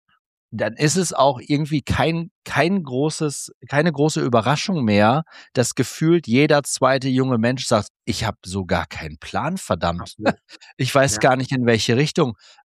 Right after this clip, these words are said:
Speaker 1: Wer soll denen denn die Komplexität, ich, Tät nehmen? Das müssen wir ja 'nen Stück weit machen, aber ich fand's vorhin gut, als du gesagt hast,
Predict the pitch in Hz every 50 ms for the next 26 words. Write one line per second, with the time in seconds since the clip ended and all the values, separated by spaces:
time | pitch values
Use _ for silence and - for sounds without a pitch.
0 | _ _ _ _ _ _ - 117 101 127 135 131 123 120 131 135 135 143 135 131
1 | 135 131 127 127 120 120 120 120 117 110 113 - - 127 120 117 - - 117 107
2 | - - 113 104 - 143 147 151 135 113 110 - - _ _ - 135 131 - -
3 | - 135 127 117 104 - 113 117 131 170 202 214 147 104 92 92 - _ _ _
4 | _ - 120 110 113 127 135 135 127 135 165 185 - - 302 233 147 143 135 131
5 | 127 120 117 120 120 113 107 - - - _ - - 214 - - - - 139 120
6 | 117 - - 110 113 120 131 151 120 113 117 110 - - 131 123 127 - - -
7 | 135 123 120 117 110 127 - 127 123 117 - - 131 117 123 113 123 120 - -
8 | 127 113 -